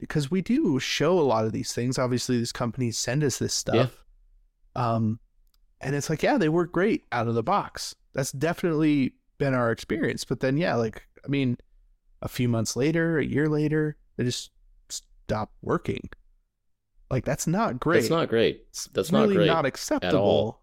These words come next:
Speaker 2: Um, and I mean, uh,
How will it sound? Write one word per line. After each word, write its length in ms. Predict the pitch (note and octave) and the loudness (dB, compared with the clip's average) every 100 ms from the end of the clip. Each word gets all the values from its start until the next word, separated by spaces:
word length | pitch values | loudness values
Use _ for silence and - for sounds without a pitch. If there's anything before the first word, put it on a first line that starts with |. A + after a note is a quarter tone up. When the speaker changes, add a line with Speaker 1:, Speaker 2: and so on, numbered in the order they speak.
| _ - | _ -6
Speaker 2:
Um, 560 | E2+ E2+ D#2+ C#2+ C#2+ - _ _ _ _ _ _ _ _ _ _ _ _ _ _ _ - - - _ _ - | 0 2 0 -2 -8 -14 _ _ _ _ _ _ _ _ _ _ _ _ _ _ _ -20 -20 -20 _ _ -8
and 120 | F#2+ | -2
I 40 | F#2+ | 2
mean, 160 | F2 F2 | 2 2
uh, 160 | A2+ | 0